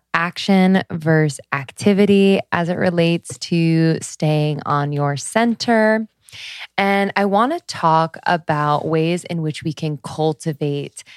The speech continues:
this connection to our center.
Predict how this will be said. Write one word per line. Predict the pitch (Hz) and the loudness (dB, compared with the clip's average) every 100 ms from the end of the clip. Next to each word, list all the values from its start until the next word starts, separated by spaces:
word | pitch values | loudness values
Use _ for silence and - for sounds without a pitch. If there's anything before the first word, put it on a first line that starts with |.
| _ | _
this | 170 160 | -4 -4
connection | - 170 160 151 139 - 160 151 147 - | -4 -4 0 -2 -2 -6 -4 -4 -8 -10
to | - - 156 147 143 147 - | -10 -6 -6 -6 -6 -6 -6
our | 143 139 139 139 - | -4 -4 -6 -10 -14
center. | - - - - - - | -16 -12 -12 -10 -12 -12